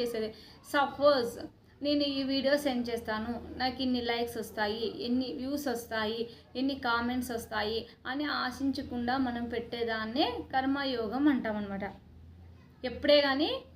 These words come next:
ఫలితాన్ని ఆశించకూడదు. మనం చేసే ప్రయత్నాన్ని చేసుకుంటూ వెళ్ళిపోవాలి. దాన్ని కర్మయోగం. జ్ఞానయోగం అంటే సంకల్పం.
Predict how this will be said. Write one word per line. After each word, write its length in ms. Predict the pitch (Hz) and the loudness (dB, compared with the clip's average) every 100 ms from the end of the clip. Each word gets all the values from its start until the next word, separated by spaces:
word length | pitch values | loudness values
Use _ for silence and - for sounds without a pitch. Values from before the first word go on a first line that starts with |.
| 269 | -2
ఫలితాన్ని 560 | 254 262 269 254 269 330 | 0 0 2 4 4 2
ఆశించకూడదు. 1120 | 247 247 247 254 247 240 226 226 220 240 - - | 2 0 0 -4 -4 -6 -6 -6 -2 -4 -4 -4
మనం 200 | 262 294 | 0 0
చేసే 380 | 294 247 240 247 | 0 -2 -2 -6
ప్రయత్నాన్ని 680 | 240 240 233 233 233 330 403 - - | -2 -2 -2 -4 0 0 0 -8 0
చేసుకుంటూ 680 | 254 262 269 254 254 262 415 | 2 2 -2 -2 -2 0 0
వెళ్ళిపోవాలి. 840 | 453 247 240 233 226 220 214 202 - - - 220 | 2 2 0 -2 0 0 0 -2 -10 -20 -16 -2
దాన్ని 340 | 254 254 320 | 2 4 2
కర్మయోగం. 680 | 320 262 262 277 285 240 226 | 2 2 4 4 2 0 4
జ్ఞానయోగం 840 | 269 285 320 302 254 240 233 220 - 269 | 6 8 6 6 4 2 0 -4 -8 -4
అంటే 180 | 269 311 | 2 4
సంకల్పం. 680 | 277 254 254 269 262 190 | 4 0 2 0 0 -8